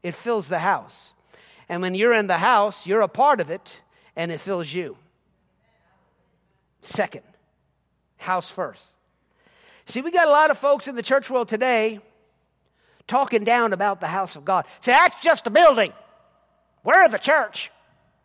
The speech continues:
We're the church. That's just a building." Well, no, it's not just a building, friend. And with that kind of attitude, you'll keep God's power and God's glory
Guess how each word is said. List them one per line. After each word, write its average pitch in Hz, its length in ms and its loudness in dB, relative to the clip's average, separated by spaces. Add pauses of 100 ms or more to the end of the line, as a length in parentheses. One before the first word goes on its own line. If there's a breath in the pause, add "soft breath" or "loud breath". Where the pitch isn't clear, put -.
(380)
We're 330 200 4
the 269 100 0
church. 285 340 2 (140 loud breath)
That's 330 280 2
just - 280 0
a 233 40 -2
building." 269 400 4 (1400 soft breath)
Well, 196 140 -2
no, 226 140 -4
it's 214 120 -8
not 226 160 -2
just - 200 -16
a 160 40 -20
building, 175 300 -8
friend. 135 260 -16 (800 soft breath)
And 170 120 -6
with 165 120 -4
that 233 200 2
kind 240 180 0
of 226 100 -6
attitude, 240 520 -4 (200 soft breath)
you'll 208 160 -4
keep 220 280 -10
God's 208 240 0
power 214 320 0
and 185 100 -4
God's 190 220 0
glory 180 380 -4